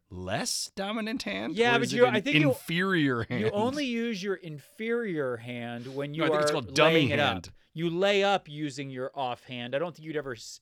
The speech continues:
Speaker 2: stand back and shoot that way just for
Speaker 1: Oh,
Speaker 2: fun.
Speaker 1: here we go. I went to dominant hand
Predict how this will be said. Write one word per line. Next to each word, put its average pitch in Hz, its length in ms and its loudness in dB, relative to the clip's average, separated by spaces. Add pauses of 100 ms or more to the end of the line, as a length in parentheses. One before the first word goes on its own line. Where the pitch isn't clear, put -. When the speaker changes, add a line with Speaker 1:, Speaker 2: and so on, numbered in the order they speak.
(100)
Speaker 2:
stand 139 380 -8
back 127 200 -6
and 107 140 -14
shoot - 460 -8
that 107 200 -10
way 104 400 -12 (540)
just - 280 -6
for 127 100 -10
Speaker 1:
Oh, 110 40 -12
Speaker 2:
fun. 139 340 -2
Speaker 1:
here 175 120 2
we 196 100 4
go. 120 260 0 (300)
I 135 80 2
went 156 220 2
to 151 100 0
dominant 165 520 2
hand 135 500 0